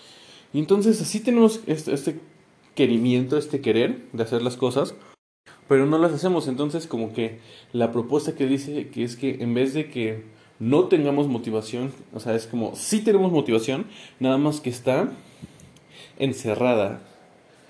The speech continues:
está, literalmente está encerrada, está bloqueada la, la motivación. Y es como,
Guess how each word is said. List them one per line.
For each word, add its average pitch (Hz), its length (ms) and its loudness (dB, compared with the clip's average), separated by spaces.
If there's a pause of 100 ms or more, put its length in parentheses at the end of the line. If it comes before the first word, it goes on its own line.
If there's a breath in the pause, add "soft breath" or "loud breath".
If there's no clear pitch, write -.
(160 soft breath)
está, 139 760 -2
literalmente 123 400 -2
está 147 100 -2
encerrada, 127 320 0
está 135 160 0
bloqueada 131 560 2
la, 113 280 -6
la 110 80 -6
motivación. 110 580 -4 (580 loud breath)
Y 113 40 -6
es 117 80 -12
como, 104 200 -6